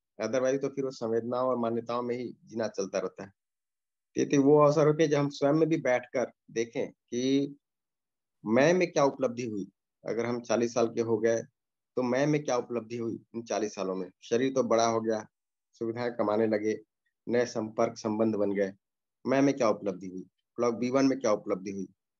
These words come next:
ब्लॉक बी टू में कितना सेटल हो पाए, यही सब तो करने का काम है सही मायने में, और यही हम बच्चों को भी convey कर सकते हैं। तो जब उनसे बात करें तो अगर ये technical शब्द आते भी हैं और वो समझ पा रहे हैं तो बहुत ही अच्छा, बिल्कुल।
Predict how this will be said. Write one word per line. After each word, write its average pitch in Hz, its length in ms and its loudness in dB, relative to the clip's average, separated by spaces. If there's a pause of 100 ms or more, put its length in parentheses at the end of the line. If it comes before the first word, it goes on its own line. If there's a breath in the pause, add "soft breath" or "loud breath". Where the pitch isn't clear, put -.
(260)
ब्लॉक 117 200 2
बी 127 140 -2
टू 147 120 0
में 143 140 4
कितना 131 260 -2
सेटल 110 280 0
हो 98 120 0
पाए, 90 240 -4 (800)
यही 127 180 0
सब 147 180 -2
तो 156 80 -4
करने 139 300 2
का 139 60 -6
काम 101 220 -2
है 87 100 -14 (220)
सही 107 200 -6
मायने 87 300 -2
में, 87 140 -6 (240)
और 117 100 0
यही 139 100 4
हम 135 140 2
बच्चों - 240 -2
को 131 100 -2
भी 135 80 -4
convey 127 260 0
कर 117 120 -4
सकते - 300 -20
हैं। 113 120 -18 (760)
तो 123 40 -2
जब 143 120 4
उनसे 151 200 4
बात 143 320 0
करें 165 260 2
तो 156 260 -2
अगर 120 360 -2
ये 143 80 2
technical 131 420 -4
शब्द 143 240 -2
आते 127 280 2
भी 156 160 0
हैं 147 160 0
और 131 180 -10
वो 139 80 -4
समझ 147 260 0
पा 147 140 -2
रहे 165 60 0
हैं 151 100 -4
तो 151 60 -10
बहुत 160 200 -8
ही 175 60 -4
अच्छा, 151 220 -10
बिल्कुल। - 580 -12